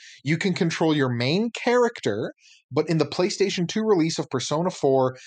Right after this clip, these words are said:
your party members, you can assign them commands, but they don't necessarily follow it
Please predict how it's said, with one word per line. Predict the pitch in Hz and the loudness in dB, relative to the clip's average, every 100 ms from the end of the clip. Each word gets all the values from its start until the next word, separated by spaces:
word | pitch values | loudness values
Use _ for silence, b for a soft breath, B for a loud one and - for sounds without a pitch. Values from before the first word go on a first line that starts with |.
| B | B
your | 131 131 | -2 -2
party | - 156 175 196 | 2 2 2 2
members, | 156 147 147 143 135 B B | 0 2 0 0 -2 B B
you | 151 180 | -2 0
can | 175 196 - | 0 -2 0
assign | 160 - - 156 190 190 | -2 -2 0 2 2 2
them | 175 165 | 2 0
commands, | - 160 135 120 135 214 285 - - b b | 0 -2 0 0 -2 -4 -6 -10 -12 b b
but | 139 170 | -2 2
they | 170 | 2
don't | 151 170 214 196 | 4 2 2 -2
necessarily | 208 202 - 202 190 180 170 - - | -2 -2 0 2 4 2 0 -4 -2
follow | 175 165 165 135 | 2 4 4 2
it | 120 | 0